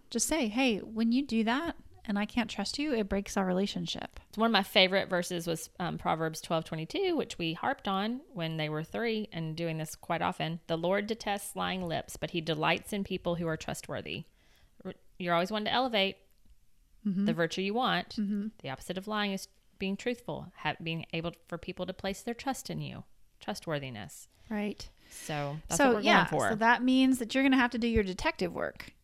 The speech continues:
Speaker 1: as a parent. If you have a child that's prone to lying and you want to elevate the truth, that means you have to catch them being truthful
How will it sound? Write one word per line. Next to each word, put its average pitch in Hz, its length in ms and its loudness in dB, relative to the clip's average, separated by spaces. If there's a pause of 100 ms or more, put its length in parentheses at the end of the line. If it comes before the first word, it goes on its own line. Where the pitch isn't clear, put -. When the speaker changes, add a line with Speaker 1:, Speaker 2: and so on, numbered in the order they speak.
(140)
Speaker 1:
as 208 140 0
a 202 40 -4
parent. 185 400 -4
If 185 160 -8
you 202 120 0
have 202 140 2
a 208 40 0
child 185 280 0
that's 220 140 -12
prone 180 220 -4
to 202 80 -8
lying 170 480 -2
and 175 160 -2
you 175 100 -4
want 170 200 -4
to - 100 -4
elevate 226 320 2
the 302 80 0
truth, 220 440 2 (640)
that 185 100 4
means 208 120 8
you 226 80 8
have 247 100 4
to 302 80 0
catch - 400 2
them 190 360 4 (480)
being 214 220 8
truthful - 460 4